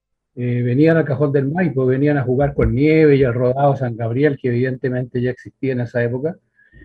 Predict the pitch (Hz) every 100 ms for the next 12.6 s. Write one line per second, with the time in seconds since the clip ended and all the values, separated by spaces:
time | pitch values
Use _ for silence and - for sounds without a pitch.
0 | - - - 160 151 156 156 156 156 147
1 | - 135 127 120 123 131 127 156 151 151
2 | 147 156 160 170 170 147 123 127 139 156
3 | 147 - 151 160 151 - 147 151 156 -
4 | _ _ - 123 135 131 120 143 151 143
5 | 127 117 135 143 127 107 - 156 127 113
6 | 90 - _ _ _ _ _ _ _ _
7 | - 113 110 107 104 101 101 _ 107 113
8 | 120 113 110 117 143 139 170 202 _ _
9 | _ - 151 156 160 160 147 - 156 139
10 | 123 135 131 160 175 175 156 135 127 127
11 | 139 156 175 165 139 147 147 143 143 160
12 | 139 - 147 143 107 -